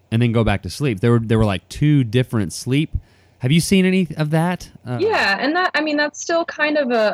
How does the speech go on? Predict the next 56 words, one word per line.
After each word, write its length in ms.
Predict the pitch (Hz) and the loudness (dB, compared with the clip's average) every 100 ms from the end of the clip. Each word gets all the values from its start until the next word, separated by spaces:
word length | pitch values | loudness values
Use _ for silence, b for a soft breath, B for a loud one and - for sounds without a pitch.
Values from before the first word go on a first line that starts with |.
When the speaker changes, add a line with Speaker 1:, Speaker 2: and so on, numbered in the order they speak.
| - | 0
Speaker 2:
a 40 | 202 | -2
controversial 920 | - - 226 - 220 214 220 214 202 | -2 -2 0 0 0 0 0 0 -2
topic 520 | - 175 190 226 226 | -2 -2 0 0 0
right 160 | 226 226 | 0 2
now 200 | 226 226 | 2 2
because, 580 | 190 190 175 170 - - | 0 0 -2 -2 -8 -2
you 140 | 190 | 0
know, 280 | 170 160 - - - - | 0 -2 -6 -14 -20 -2
it's, 400 | 185 - - - - | -2 -2 -10 -10 -2
we 160 | 214 | 0
have 180 | 208 185 | 2 0
some 140 | 190 | 0
historical 640 | 185 180 - 208 220 240 233 | 0 -4 -2 0 2 2 0
evidence 440 | - 220 220 226 | 2 2 2 0
that 100 | 202 | -2
that 120 | 185 165 | -2 -2
was 160 | - | -4
true, 280 | - 277 269 | -4 0 2
but 140 | 208 | 2
we 80 | 208 | 2
don't 120 | 196 | 0
really 220 | - 180 180 | 0 0 0
have 240 | 175 170 _ _ - | 0 -2 _ _ -4
any 400 | 180 165 160 - | 0 0 -2 -8
solid 340 | - 185 170 165 | -4 0 2 2
evidence 440 | 160 165 160 - | 0 0 -2 -2
that 140 | 139 - | -6 -4
that's, 240 | - - | -6 -4
like, 140 | - - _ | -8 -10 _
the 80 | 151 | -2
way 140 | 165 160 | 0 0
we're 180 | - | 0
meant 260 | 156 165 160 _ | -2 -4 -6 _
to 100 | 196 | -2
be. 120 | 180 | -2
Speaker 1:
Right. 320 | 113 - 92 - - | -2 -2 -4 -8 -2
Speaker 2:
But 260 | 202 196 - | 0 0 0
it, 140 | 240 - | 0 0
it 80 | |
kind 260 | - 466 415 | 0 0 2
of 60 | 254 | 2
makes 320 | 262 247 - | 0 0 -2
intuitive 520 | 214 214 240 220 180 | -2 0 2 0 0
sense 380 | - 208 202 - | -2 0 0 0
that 180 | 170 - | -2 -2
you 140 | 185 | -2
wouldn't 340 | 185 180 175 | 0 -2 -4
necessarily 600 | 185 180 185 - 185 170 170 | -4 -4 -4 0 0 0 -4
need 220 | 175 170 | -6 -6
to 60 | |
sleep 360 | 165 - 190 190 | -6 0 0 2
in 220 | 160 160 | -2 -2
one 240 | 175 170 170 | 0 0 2
big 240 | 165 165 | 0 0
consolidated 800 | 165 160 - 165 160 156 160 - | -6 -6 2 2 2 0 -2 -4
chunk. 320 | - 170 - | -2 -2 -2